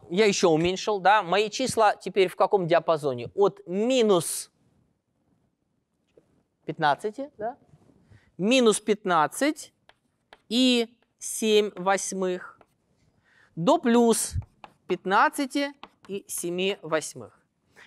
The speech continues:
Как эти числа распределены? Ну, я, у меня фиксированная точность. Я точнее, чем одна восьмая, записать число не могу.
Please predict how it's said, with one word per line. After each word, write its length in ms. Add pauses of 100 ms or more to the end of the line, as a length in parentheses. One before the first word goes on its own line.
(140)
Как 260
эти 180
числа 480
распределены? 1120 (1200)
Ну, 100
я, 320 (240)
у 80
меня 160
фиксированная 800
точность. 680 (240)
Я 200
точнее, 640
чем 200
одна 260
восьмая, 440
записать 440
число 280
не 120
могу. 340